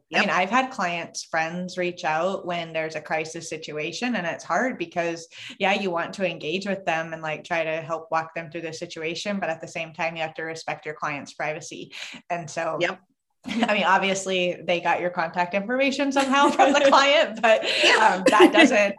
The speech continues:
Speaker 2: uh, give them per-, or you permission to engage with them. So,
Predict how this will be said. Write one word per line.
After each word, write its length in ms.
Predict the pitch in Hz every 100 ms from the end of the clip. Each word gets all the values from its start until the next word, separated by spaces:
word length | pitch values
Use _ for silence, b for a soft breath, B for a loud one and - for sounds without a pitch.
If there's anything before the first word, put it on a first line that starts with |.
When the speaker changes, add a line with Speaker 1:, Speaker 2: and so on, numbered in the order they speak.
| 254
Speaker 2:
uh, 320 | 196 185 180
give 180 | - -
them 220 | 190 190
per-, 260 | 196 180 175
or 100 | 196
you 280 | 185 190 190
permission 640 | 196 180 165 156 165 165 175
to 380 | - 165 165 160 160 B B
engage 400 | 180 175 170 165
with 160 | 165 -
them. 220 | 147 156
So, 360 | - 147 147